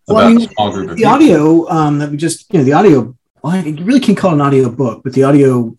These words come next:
Speaker 1: performance, I guess, um, it, it,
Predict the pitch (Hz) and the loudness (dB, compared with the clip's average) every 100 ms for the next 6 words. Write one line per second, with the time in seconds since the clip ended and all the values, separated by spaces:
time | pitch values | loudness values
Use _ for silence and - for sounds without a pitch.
0 | - 131 - 151 135 113 123 - 135 120 | -12 -10 -2 0 0 -2 -4 -6 -8 -8
1 | 113 113 113 123 - - 127 127 123 123 | -6 -6 -6 -8 -8 -6 -2 0 -2 -4
2 | - 160 156 180 160 | -6 -2 -2 -2 -6